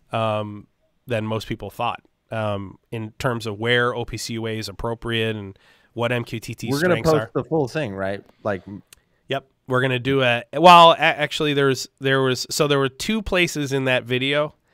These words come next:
Speaker 1: where I, there, I called out some people by name that we will probably not,
Speaker 2: Okay.
Speaker 1: we're not gonna include that. Not Ravil, but other people in other organizations, and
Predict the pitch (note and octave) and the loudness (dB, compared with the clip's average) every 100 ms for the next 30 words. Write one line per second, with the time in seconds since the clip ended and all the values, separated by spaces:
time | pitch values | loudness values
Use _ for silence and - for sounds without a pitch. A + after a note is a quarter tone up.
0 | _ _ _ _ _ C3 C3 C3 B2+ B2 | _ _ _ _ _ 0 4 4 4 2
1 | A#2+ A#2 - _ A#2+ A#2+ A#2+ A#2 A#2 A2 | 0 -2 -10 _ 0 2 2 2 -2 -6
2 | - _ _ _ A#2 B2+ B2+ B2 A#2+ - | -12 _ _ _ -4 0 0 0 -2 -2
3 | - C#3 C3+ B2+ C3 - C3 B2+ B2+ C3 | 2 2 4 2 0 -2 -8 -6 -6 -4
4 | B2+ A#2+ - _ - A2+ G#2+ G#2+ A#2+ C#3+ | -4 -6 -10 _ -6 -4 -4 -4 -4 -6
5 | - _ _ - A#2 G#2 - B2 A#2 A2 | -14 _ _ -4 -2 -2 -6 -8 -4 -4
6 | G#2+ G#2 - A#2 G#2+ G#2 G2+ G#2 G2 - | -4 -6 -6 -4 -2 -4 -8 -10 -12 -14
7 | _ _ _ _ _ G2 F#2 E2 D#2+ _ | _ _ _ _ _ -6 -4 -6 -12 _
8 | B2 A#2 A2 G#2 G2 - G2+ A#1 - _ | -4 -2 -4 -8 -12 -14 -16 -16 -18 _
9 | _ _ _ C#3+ C#3+ D3 B2+ A#2 B2 A2+ | _ _ _ 6 6 6 2 0 0 -2
10 | G#2+ G#2+ - A#2 B2 A2 - A#2 G#2+ A2 | -2 -6 -4 -2 0 0 -4 -8 -6 -8
11 | G#2+ G#2 G#2+ G#2+ A2+ A2+ A2+ G#2 G2+ G#2 | -8 -12 -14 -10 -10 -8 -10 -10 -12 -12
12 | G#2+ A2 G#2 G2+ G2+ | -12 -14 -14 -16 -16